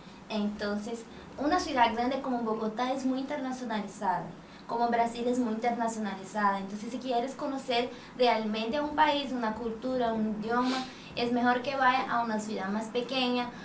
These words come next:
porque allá tiene realmente contacto con la gente, contacto con la cultura, con las historias.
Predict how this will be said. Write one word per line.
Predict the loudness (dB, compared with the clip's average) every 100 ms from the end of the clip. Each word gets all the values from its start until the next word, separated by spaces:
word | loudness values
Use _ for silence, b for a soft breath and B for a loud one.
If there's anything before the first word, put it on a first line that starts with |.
| B
porque | -2 0 2
allá | 4 8 8 6
tiene | 4 4 4
realmente | 4 2 0 -2 -4
contacto | -4 -2 -4 2 6 6 4 -2
con | -2
la | 0 2
gente, | 0 -2 -4
contacto | -4 -2 -2 2 4 4 0
con | 0
la | 0
cultura, | -2 -6 -4 -2 -2
con | -2 0
las | 0 -2
historias. | -6 -2 4 4 4